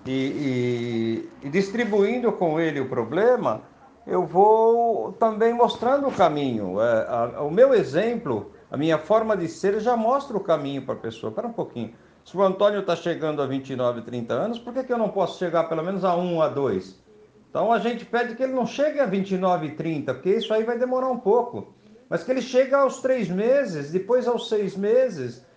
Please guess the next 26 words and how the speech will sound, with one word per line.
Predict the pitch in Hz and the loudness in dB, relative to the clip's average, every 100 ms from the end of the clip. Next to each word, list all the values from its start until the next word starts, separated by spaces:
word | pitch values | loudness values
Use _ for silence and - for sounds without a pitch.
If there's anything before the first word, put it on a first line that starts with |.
| _ - | _ -10
depois | 202 240 233 | -2 0 2
a | 233 | 2
medalhinha | 233 220 214 214 226 208 | 2 2 2 2 -2 -2
de | 208 | -2
um | 196 202 | 0 0
ano, | 240 240 | 2 2
e | 226 | 4
aí | 240 | 4
ele | 254 247 | 4 2
tome | 254 254 | 0 0
gosto | 196 240 254 - | 0 2 2 -2
pela | 196 226 175 | -2 0 0
coisa. | - 196 233 165 107 101 - _ _ _ _ | -2 -2 0 -2 -6 -8 -16 _ _ _ _
<clears throat> | - 151 127 110 85 110 | -8 -6 -4 -4 -6 -12
Só | - - 294 | -2 4 6
o | 294 | 4
milionário | 262 220 190 220 202 170 | 2 2 2 2 0 0
começa | 175 170 180 - 160 | -2 0 0 0 -2
abrindo | 165 165 156 | -2 -4 -4
uma | 151 151 | -2 -2
poupança, | 151 131 123 185 220 - 143 | 0 -4 -2 -4 -4 -4 -4
amigos, | 135 127 101 95 - - _ _ - | -4 -6 -6 -8 -12 -20 _ _ -20
de | 107 135 147 | -12 -6 -6
cem | - 170 160 147 | -4 -2 -2 -2
mil | 143 | -2
reais. | 131 127 110 95 - - | 2 2 2 -2 -8 -18